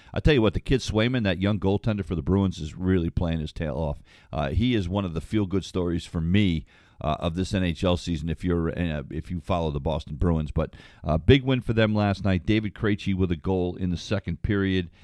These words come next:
Uh, and then, uh, in the second period, Brad Marchand and David Pastrnak, uh, hooked up, uh, for a goal. And, uh,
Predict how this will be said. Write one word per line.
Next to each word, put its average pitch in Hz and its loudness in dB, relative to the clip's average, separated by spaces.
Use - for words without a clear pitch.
Uh, 78 2
and 90 2
then, 92 2
uh, 85 0
in 95 0
the 90 2
second 107 0
period, 87 4
Brad 98 4
Marchand 87 0
and 71 -4
David 87 0
Pastrnak, 87 0
uh, 78 -2
hooked 95 -2
up, - 0
uh, 82 -4
for 92 -2
a 85 -2
goal. 90 2
And, 78 -2
uh, 78 -2